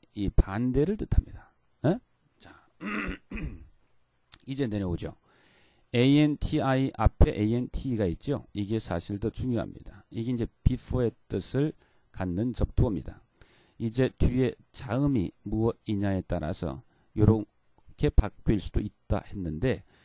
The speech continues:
엔티가 before의 뜻으로 쓰이는 것은 이 두 단어 관련 파생, 즉 이 두 단어와 관련 파생어밖에 중요한 게 없다. 그래서 요 두 단어만 각별히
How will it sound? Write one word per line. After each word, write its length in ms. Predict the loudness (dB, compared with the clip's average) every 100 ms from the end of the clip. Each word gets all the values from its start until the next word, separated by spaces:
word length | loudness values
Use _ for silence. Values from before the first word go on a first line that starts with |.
| _ _ -2
엔티가 520 | 0 0 -2 -2 -2 _
before의 420 | 2 4 4 2 -2 -4
뜻으로 320 | -4 -2 -2
쓰이는 440 | 0 -2 -2 -2 -2
것은 380 | -4 -6 -10 -10 _ _
이 200 | -6 -6 _
두 320 | -6 -4 -4
단어 400 | 0 0 0 -4 -6
관련 600 | 0 0 0 0 0 -2 2
파생, 460 | 2 2 -6 -6 -8 _
즉 180 | -10 -8 -2
이 140 | -4 _
두 280 | 2 2 0 -2
단어와 560 | -2 0 0 0 -2 -4 _ _ _ -4
관련 460 | 0 2 2 0 -2 2
파생어밖에 1120 | 2 2 -6 -6 -4 2 2 0 _ 0 0 _ _ _
중요한 440 | -6 -2 0 0 -2
게 100 | 2
없다. 500 | 2 4 4 2 -2
그래서 400 | -8 -2 -2 -2 2
요 160 | 2 2 2
두 260 | 0 0 0
단어만 540 | 0 0 0 0 -2 _ _ _
각별히 680 | -10 -10 -10 -2 0 0 -2